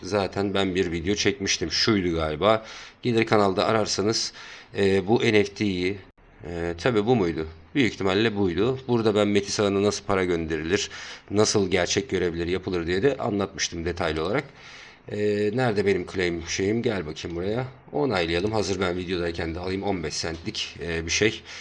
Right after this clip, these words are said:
Yapacak bir şey yok. Bunları almazsak çünkü airdrop alamayacağız. Ee, bir on beş centi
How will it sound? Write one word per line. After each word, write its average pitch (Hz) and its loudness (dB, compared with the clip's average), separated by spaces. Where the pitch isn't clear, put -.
Yapacak 110 4
bir - -6
şey 131 6
yok. 120 4
Bunları 107 4
almazsak 90 0
çünkü 120 0
airdrop 110 4
alamayacağız. 85 0
Ee, 95 -4
bir 117 2
on 104 2
beş 92 -4
centi 92 -2